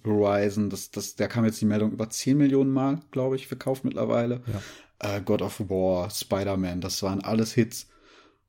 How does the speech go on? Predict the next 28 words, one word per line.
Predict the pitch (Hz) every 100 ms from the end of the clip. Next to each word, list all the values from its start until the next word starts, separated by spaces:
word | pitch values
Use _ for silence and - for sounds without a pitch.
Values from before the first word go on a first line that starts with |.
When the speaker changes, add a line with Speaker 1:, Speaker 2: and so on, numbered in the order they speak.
| -
Speaker 1:
Ne? | 98 - -
Das | - 92 98
sind | 110 104
halt | 104
einfach | 104 - 110 104
runde | 101 127 135 -
Triple-A-Produktionen. | - 127 120 - 120 127 147 139 - 156 160 170 175 -
Da | 95
gibt | 110
es | 113
dann | - 101 98
halt | 101 -
auch | 131 147
noch | 147 147
Season | - 160 160
Pass | 147 147 151
und | - 117
so | 123
Geschichten | 123 - 143 - 147 147
und, | 123 107 - - - - - - _ _
ähm, | 101 101 101 101 101 98 101 98 101 104 101
kleinere | - 127 139 123 113
Add-ons, | 131 - 139 139 135 -
aber | 107 113
man | 110 - 110 107
verzichtet | - - 131 127 131
ja | 107 101
halt | 107 110 110 -